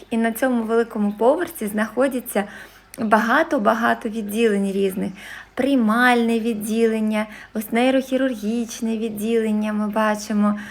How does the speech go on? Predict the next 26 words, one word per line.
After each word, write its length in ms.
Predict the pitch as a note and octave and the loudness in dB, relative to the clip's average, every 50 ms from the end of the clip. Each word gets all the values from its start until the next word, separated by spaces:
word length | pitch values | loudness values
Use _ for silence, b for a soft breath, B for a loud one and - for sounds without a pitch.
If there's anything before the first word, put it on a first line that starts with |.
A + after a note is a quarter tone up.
| B B B B B B B _ _ _ _ _ _ _ _ _ - - A3+ | B B B B B B B _ _ _ _ _ _ _ _ _ -10 -4 0
Е, 1000 | G#3+ G#3 G3+ G3+ G3+ G#3 G#3 G#3 G#3+ G#3+ G#3+ G3+ G3 - - - - F2+ - - | 2 2 4 4 4 6 6 6 6 6 6 4 2 0 0 -2 -2 -2 -2 -2
відділення 600 | G3 G3+ A3+ G3 G3 A#3+ B3 B3 B3 A#3+ A#3+ A#3 | -2 -2 -2 0 0 2 2 2 2 2 0 0
діагностичні. 1300 | A3 G3+ A3 A#3+ B3 C4+ C4+ C4 C4 C4+ C4+ C#4 - - A#3 A#3 A3+ A3 A3+ - - A3 G#3 G#3 G#3 G#3 B B B B B B B | 0 2 2 4 4 4 4 4 4 2 2 0 0 2 2 2 2 0 -2 -6 -4 -2 0 0 -2 -4 B B B B B B B
Е, 180 | - G#3 G#3 G#3 | -2 0 2 2
я, 320 | G3+ G3 G3+ A3 A3+ A#3 | 2 2 4 4 6 4
чесно, 380 | A3+ - - C#4 A#3+ - B3+ A3+ | 4 0 -4 -6 -6 -4 -6 -6
такої 500 | A3 A#3+ A3 - A#3+ A#3+ A#3+ A#3 A3+ - - - - - G3 G3+ - | -6 -4 -2 0 2 2 4 2 2 0 -2 -6 -10 -10 -8 -6 -4
будови 640 | A#3 G3+ A3+ A3+ C4 D4+ D#4 C#4+ C4+ A3+ A3 - - | -2 0 2 4 4 4 2 2 0 0 -2 -2 -2
ніколи 540 | G#3+ A#3 A#3 B3 - - A3 A#3 A#3+ B3 A#3 | 0 0 0 0 -2 -2 -2 0 0 0 0
ніде 420 | G#3+ G#3 G#3 G#3 G3+ G3+ G#3+ A3 | 0 2 2 2 2 0 0 0
не 140 | A3 G#3+ G#3 | 0 0 -2
зустрічала. 760 | G3+ G3+ G3+ G3+ - G3+ G#3 - - A3+ A#3 B3+ B3+ A#3 A3 | -2 -6 -8 -8 -8 -10 -10 -6 -2 0 2 2 2 2 0
Взагалі 400 | G#3 G3 F#3+ A3+ A#3 A#3 A3 A3+ | 0 -2 -2 -2 -2 -2 -2 -4
побудовано 680 | A3 A3 - F#3+ F#3+ G#3 G3+ A3+ A#3 A#3+ A#3 A3 G#3 G3+ | -6 -6 -8 -6 -6 -4 -2 -2 -2 0 -2 -2 -2 -2
дуже 260 | G#3 A3+ A3+ A3+ A3+ | -2 -4 -4 -4 -4
нетипово. 600 | G#3+ G#3+ G#3 - G#3+ - C4+ C#4+ D#4+ D#4 C4 A3 - B B B B B B B B B B | -4 -6 -6 -10 -8 -2 2 2 2 2 0 -4 -6 B B B B B B B B B B
Е, 280 | A3+ A3+ A3+ A3+ A3+ - | -4 -2 0 0 0 0
але, 200 | - - G#3+ G#3 | 0 0 0 0
в 80 | G#3 G#3 | -2 -2
принципі, 460 | B3 B3 C#4+ F4+ - - - - G#3 G#3 | -4 -4 -4 -4 -6 -8 -8 -8 -6 -4
це 140 | - B3 B3+ | 0 0 2
нова 420 | B3 A#3+ A#3 G#3+ A3 G3 F#3 F#3 F#3 G#3+ | 2 2 0 2 2 0 0 0 -2 -4
клініка, 400 | A3 C4 F#4 A4 G4+ - - A3 | -4 -2 -2 -4 -6 -8 -8 -6
вона 300 | G3+ G#3+ A3 A3+ A#3 A3+ | -4 -2 -2 0 -2 -2
побудована 920 | A3+ A#3+ G3+ G3+ G#3+ G3+ A3+ A3 G#3+ G3+ G3+ G3+ G3 G3+ G3 F#3+ F#3+ G3 | -4 -6 -8 -6 -4 -2 -2 0 0 0 -2 -2 -2 -2 -2 -2 -4 -4
років 300 | G3+ G#3 G#3 G#3 - F#3+ | -4 -4 -4 -6 -10 -14